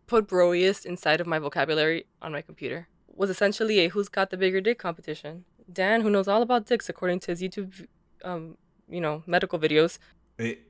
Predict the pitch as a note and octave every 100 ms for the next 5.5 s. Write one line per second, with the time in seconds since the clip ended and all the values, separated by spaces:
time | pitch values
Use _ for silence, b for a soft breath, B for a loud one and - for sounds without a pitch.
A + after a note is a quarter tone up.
0 | _ _ A#2+ A#2+ G2 G#2 F#2+ - - F2
1 | F2+ D#2 D#2 E2+ D#2+ D#2 D#2+ _ _ _
2 | _ _ _ _ - G#3 F3+ F3 F#3+ F3
3 | D3+ D#3+ E3 F3+ b b b b b _
4 | - F#3+ F#3 G3 A#3 A#3 G#3+ A3+ A3+ G3+
5 | F#3 F3 D#3+ C#3